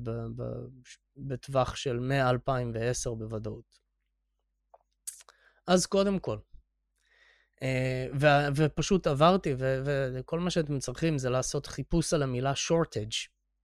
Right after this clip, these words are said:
ו-, ותמשיכו משם, food tor-, shortage, energy for-, shortage, מה שאתם רוצים, chemical shortage, אה, אה, אה, metal shortage, ופשוט תצא לכם כל התוצאות, אה, ב-DuckDuckGo. אז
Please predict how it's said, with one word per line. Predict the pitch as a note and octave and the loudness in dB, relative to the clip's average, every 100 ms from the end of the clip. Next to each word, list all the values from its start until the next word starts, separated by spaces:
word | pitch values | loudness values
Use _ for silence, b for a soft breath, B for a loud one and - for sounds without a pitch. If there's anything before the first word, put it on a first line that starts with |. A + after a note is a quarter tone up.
| _ _ _ _ _ C#3 C3 | _ _ _ _ _ -12 -2
ו-, | C3 A#2 | -2 2
ותמשיכו | C#3+ D3 E3 D#3+ - E3+ D#3+ | 4 6 6 6 6 6 6
משם, | C#3+ - D#3 A#2+ | 2 2 2 2
food | - F#3 D#3+ | 2 2 2
tor-, | D3+ C#3 A#2 | 0 -4 -4
shortage, | - C#3+ B2 A#2 | -4 -4 -4 -8
energy | A#2+ D#3 D#3 C#3+ C#3 - | -4 -2 -2 -4 -8 -8
for-, | D3+ | -14
shortage, | - D#3 B2+ - A2+ C3+ | -8 -4 -4 -6 -8 0
מה | E3+ | 2
שאתם | F#3+ F3 F3 | 2 2 0
רוצים, | D3 C3 - D#3+ G#3+ A3+ B B B B _ | 0 -2 -4 0 0 -2 B B B B _
chemical | F#3+ F3+ F3 D3+ C#3 | 8 8 4 -2 -4
shortage, | D3 B2+ - G#2 - - - | -4 8 8 8 -4 -14 -8
אה, | B2+ A#2+ - | -6 -6 -4
אה, | B2 A#2+ A#2 | -2 -2 -2
אה, | A#2+ A#2 A#2+ | -4 -4 0
metal | E3+ F#3 F3 C3 - | 2 4 2 0 -4
shortage, | A#2 - - - - - _ | -8 -10 -14 -20 -20 -20 _
ופשוט | D#3 D#3+ D#3 G3 F#3 | -4 -4 -2 -2 0
תצא | F3 F#3 | -2 0
לכם | F3 - D#3 | 0 -2 -4
כל | C#3 C#3+ | -2 -4
התוצאות, | C#3+ - - C3 C3 - | -4 -8 -2 0 0 -2
אה, | B2+ A#2+ A#2 | -2 -2 0
ב-DuckDuckGo. | A#2 A2+ B2+ C3+ - A2+ - G#2 B2 G3 - b b b b | -2 -2 0 -2 0 -6 -2 -2 0 -2 -6 b b b b
אז | - B2+ B2+ C#3+ | -2 -2 -2 -4